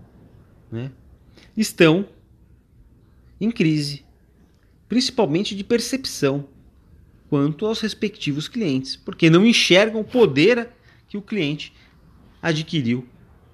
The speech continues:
nesse digital. Então, é como se fosse um cego levando outro cego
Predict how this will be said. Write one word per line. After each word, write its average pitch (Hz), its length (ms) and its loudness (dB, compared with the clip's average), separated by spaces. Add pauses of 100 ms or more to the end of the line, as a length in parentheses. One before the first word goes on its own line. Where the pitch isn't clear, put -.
(460)
nesse 113 380 -8
digital. 104 480 -12 (1200)
Então, 147 360 -4 (1200)
é 139 100 -6
como 147 300 -4
se 147 340 -8 (720)
fosse 127 480 -4
um 202 160 4
cego 196 600 2 (360)
levando 135 680 -2 (180)
outro 147 340 -4
cego 170 560 0